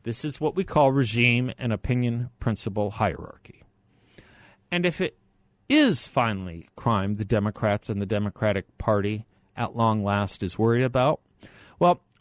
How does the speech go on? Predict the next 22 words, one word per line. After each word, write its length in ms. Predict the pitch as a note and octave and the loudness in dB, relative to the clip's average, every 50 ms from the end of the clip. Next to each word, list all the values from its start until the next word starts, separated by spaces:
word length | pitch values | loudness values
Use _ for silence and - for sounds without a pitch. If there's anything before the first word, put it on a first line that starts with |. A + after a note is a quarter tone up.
| _ _ - | _ _ 2
all 160 | F3 A#3 C#4 | 4 6 6
I 100 | D4+ D#4 | 6 4
can 160 | - - G#3+ | 2 0 -2
say 460 | F3+ - - - C3+ A#2 A2+ A#2+ A2+ - _ _ - | -4 -2 -2 0 0 0 0 -2 -4 -8 _ _ -6
is 160 | C#3+ B2+ - | -6 -2 2
welcome 360 | C#3+ D#3 G3+ G#3 - A3+ G#3 | 4 4 4 4 2 0 -2
to 120 | - - F3+ | 0 -2 -2
the 80 | D#3+ | -4
party. 560 | D3+ - - D#3 C#3+ A#2 F2+ B1 - - _ _ _ _ _ _ _ _ _ _ - - - - - - | -2 0 2 2 2 2 0 -4 -10 -16 _ _ _ _ _ _ _ _ _ _ -20 -16 -12 -12 -10 -6
What 960 | - C#3 D#3 D#3+ D#3+ D#3+ D#3 D#3 D#3 D#3+ E3+ E3+ E3 E3 G3 - - - - | -4 -2 0 2 2 2 2 0 0 0 -2 -2 2 4 4 4 4 2 0
we 300 | D#3+ F3 A3+ C4+ C#4+ C4+ | 0 2 4 4 6 6
know 520 | G3+ F#3 G3 G3 C#3+ E2+ - - - - - _ _ _ _ _ _ _ _ - | 6 6 6 4 4 2 -2 -6 -14 -20 -20 _ _ _ _ _ _ _ _ 0
is 300 | C#3+ C3+ C3 C3+ B2+ - | 2 2 2 2 0 0
that 180 | - D3 C#3 | 2 2 2
it 100 | D3+ D3 | 2 2
is 200 | D3+ C#3+ A#2+ B2+ | 0 0 0 2
not 200 | D3+ D#3+ F#3+ G3+ | 2 4 4 4
a 60 | F3+ - | 4 0
crime 400 | - - - D2+ - - - - _ _ _ _ _ _ _ _ - | -2 -6 -10 -10 -10 -12 -20 -20 _ _ _ _ _ _ _ _ -6
and 140 | B2 A#2+ G#2 | -4 -4 -4
criminal 420 | - - C#3 A#2+ A2+ A2 G#2+ G#2 | -2 -2 0 0 2 2 2 2
action 520 | G#2+ A2 G2+ - - - - E2+ E2 F2+ | 2 2 0 -2 -6 -8 -8 -8 -8 -10